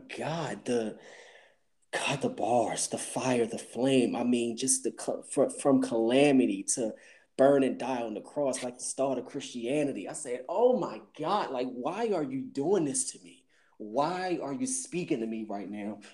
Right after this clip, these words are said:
through your bars?" It was just, J. Cole's ridiculous, man. And, and then, and then to just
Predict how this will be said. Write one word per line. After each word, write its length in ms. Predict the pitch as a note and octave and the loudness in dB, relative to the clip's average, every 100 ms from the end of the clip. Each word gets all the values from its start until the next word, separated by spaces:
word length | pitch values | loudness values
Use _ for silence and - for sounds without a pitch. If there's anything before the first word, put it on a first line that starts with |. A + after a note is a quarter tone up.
| - | 6
through 100 | D3 | 8
your 160 | A2+ G#2 | 8 6
bars?" 420 | F2+ D#2+ - - | 2 -2 -8 -4
It 140 | A#2 B2+ | 2 2
was 80 | - | 2
just, 340 | C3 - - - - - _ | 0 0 -2 -10 -20 -20 _
J. 160 | - A#3+ | 8 10
Cole's 260 | C#3 A#2 | 12 10
ridiculous, 460 | - F#2 - - - | 6 -2 -2 -4 -4
man. 160 | D#2+ F#2 | -2 2
And, 120 | B2 | 6
and 140 | C3+ | 6
then, 200 | F3+ F3+ | 6 6
and 160 | D#3 E3+ | 4 4
then 160 | F#3+ F#3 | 2 2
to 120 | D3+ | 0
just 280 | B2 B2 | 0 -2